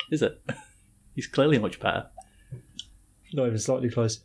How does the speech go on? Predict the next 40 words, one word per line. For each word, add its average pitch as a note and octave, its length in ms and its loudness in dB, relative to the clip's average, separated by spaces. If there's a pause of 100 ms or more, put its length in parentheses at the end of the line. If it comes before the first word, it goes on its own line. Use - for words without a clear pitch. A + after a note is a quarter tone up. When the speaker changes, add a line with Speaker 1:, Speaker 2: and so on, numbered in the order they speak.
(200)
Speaker 2:
Chris D#3 240 0
Kunitz C3 480 0
is A2+ 100 2
actually A#2+ 320 0
a A2+ 60 2
much A#2+ 340 0
better B2 220 2
player B2 260 2
than A2+ 200 2
Connor A#2 240 2
McDavid A#2+ 540 0
Speaker 1:
<laughs> - 20 0
Speaker 2:
because A#2+ 280 0
of A2+ 80 2
the A2+ 180 2
four A#2 580 0
Stanley B2 340 0
Cups B2 260 -2
he B2+ 80 -2
has. A#2+ 220 -2
Speaker 1:
Very A2+ 200 -6
true, B2 380 -6
very A2 220 -6
true. A#2 320 -4 (1400)
But G3 120 0
then, G3+ 120 4
like F3+ 220 2
we've F3 180 0
said D3+ 120 2
before, D#3+ 240 0
haven't E3 160 -4
we? B2+ 120 2
We, B2+ 200 0
we, B2+ 180 0 (160)
we B2+ 100 0
made B2 180 2
the A2+ 60 -4
comment A#2 380 -4
when, A2 400 -2
um, G#2+ 400 -6